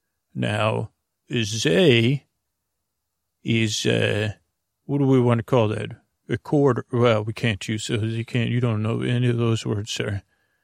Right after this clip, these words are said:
These talismans really do work. Uh, they do give us clear, uh, sorry, I'm confusing you people, but I'm just, it's a workshop. You know, I'm just using theater terms. Nothing, uh, that's why they're falling on your ears so strangely when I say quarter.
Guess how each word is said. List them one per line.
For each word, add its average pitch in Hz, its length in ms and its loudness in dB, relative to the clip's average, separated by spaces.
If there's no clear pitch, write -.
These 123 200 -2
talismans 131 640 2
really 120 220 4
do 117 140 2
work. 127 380 6
Uh, 113 160 4
they 110 140 2
do 123 160 -2
give 120 180 2
us 107 160 -6
clear, 127 320 0
uh, 123 60 2
sorry, 120 320 4
I'm 110 140 0
confusing 131 720 0
you 110 340 -2
people, 117 360 -2
but 123 160 0
I'm 113 200 0
just, - 240 -4
it's 135 240 -2
a - 20 2
workshop. 143 600 2
You 143 60 -2
know, 135 80 2
I'm 127 80 4
just 143 200 0
using 127 280 0
theater 120 380 -2
terms. 110 640 -2
Nothing, 127 580 0
uh, 117 340 2
that's 135 260 0
why 123 220 6
they're 113 140 4
falling 120 440 4
on 107 120 0
your 113 100 -4
ears 113 240 2
so 120 160 -2
strangely 117 640 -2
when 117 120 -4
I 110 60 -2
say 117 280 -4
quarter. 113 580 2